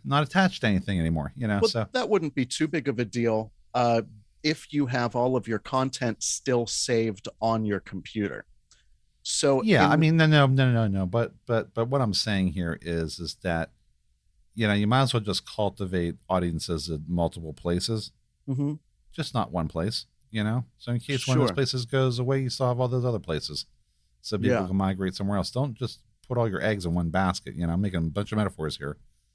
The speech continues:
Speaker 2: Sure.
Speaker 1: You know,
Speaker 2: Well
Speaker 1: and it's just, I mean, and, and, and people are freaking out over it. There's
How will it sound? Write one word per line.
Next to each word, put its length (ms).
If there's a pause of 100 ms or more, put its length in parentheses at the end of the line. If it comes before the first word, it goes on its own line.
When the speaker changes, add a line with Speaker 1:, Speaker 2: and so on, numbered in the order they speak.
(140)
Speaker 2:
Sure. 420 (140)
Speaker 1:
You 140
know, 160
Speaker 2:
Well 180
Speaker 1:
and 80
it's 140
just, 260
I 80
mean, 260
and, 200
and, 280
and 140
people 260
are 60
freaking 280
out 120
over 120
it. 120
There's 220